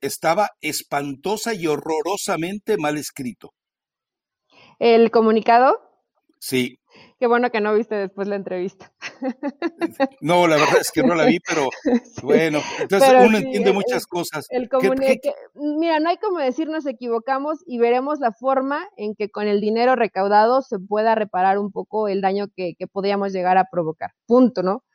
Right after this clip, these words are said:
Speaker 2: Y no meterte en "estamos investigando", ¿qué? ¿Qué están investiga-, se van a investigar a ellos mismos, pero bueno. <laughs>
Speaker 1: Mira,
Speaker 2: Y de pronto
Speaker 1: eh,
Speaker 2: absurdo.
Speaker 1: eh,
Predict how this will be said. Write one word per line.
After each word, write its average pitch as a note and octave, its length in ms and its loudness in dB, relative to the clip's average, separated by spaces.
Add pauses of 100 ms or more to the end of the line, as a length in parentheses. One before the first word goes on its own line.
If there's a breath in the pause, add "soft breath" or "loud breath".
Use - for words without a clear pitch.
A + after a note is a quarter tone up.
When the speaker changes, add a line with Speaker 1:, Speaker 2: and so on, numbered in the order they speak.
(260 soft breath)
Speaker 2:
Y B3 120 4
no C4 120 8
meterte C#4 500 4
en B3+ 120 6
"estamos C#4+ 460 4
investigando", B3 1040 2 (340)
¿qué? C#4 320 4 (280)
¿Qué C#4 100 6
están D4 260 4
investiga-, C4 580 2
se C4 120 2
van C#4+ 140 2
a - 20 -2
investigar C4+ 480 0
a C#4+ 60 0
ellos C4+ 200 -2
mismos, C#4 420 -8
pero B3+ 180 0
bueno. C#4+ 200 0 (280)
<laughs> - 480 -10 (800 loud breath)
Speaker 1:
Mira, F#3 320 2
Speaker 2:
Y C4+ 100 0
de A#3+ 120 4
pronto D#3 180 2
Speaker 1:
eh, D3 140 2
Speaker 2:
absurdo. G#3 580 -4
Speaker 1:
eh, - 60 -20